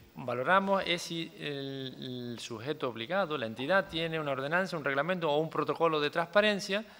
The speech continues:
en el cual saber cómo actuar, por ejemplo, ante una solicitud de acceso a la información pública. Muchas veces, como decía antes Teresa,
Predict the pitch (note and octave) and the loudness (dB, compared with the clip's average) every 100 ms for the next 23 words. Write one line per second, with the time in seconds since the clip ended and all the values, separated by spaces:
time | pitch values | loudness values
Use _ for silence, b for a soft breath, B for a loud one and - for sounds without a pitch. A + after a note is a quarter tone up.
0 | B B C#3+ C#3 B2+ D#3 E3 G3+ - - | B B -6 -4 -4 4 4 4 -2 -18
1 | - _ _ - - C3+ D3+ E3+ - D#3+ | -20 _ _ -12 -6 -4 0 0 -2 -4
2 | E3 D#3 - D#3+ D#3+ F3+ - D3 C#3 E3+ | 2 2 2 4 6 6 2 -4 -4 -4
3 | D3+ F#3+ - E3 E3 F#3+ G3 E3 E3 F3 | -4 -6 -2 -2 -2 -6 -6 -6 -2 2
4 | G3+ F#3+ D#3+ D3 B2+ A#2+ D3+ C#3 A#2+ - | 2 2 0 0 -4 -6 0 2 2 0
5 | C#3+ - B2 A#2+ B2 A#2 B2 A#2 C3 D3 | -4 -4 -2 0 -2 -4 -6 -6 -10 -10
6 | A3+ D3 A#2 A2+ A#2+ B2 C#3+ F3 D3 B2 | -6 -6 -6 -8 -6 -4 -4 -6 -10 -10
7 | A#2 B2+ B2+ B2 - C#3 C3+ B2+ - D#3+ | -12 -10 -8 -8 -8 -10 -12 -14 -10 -4
8 | G#3 G#3 A#3+ | -2 -2 -6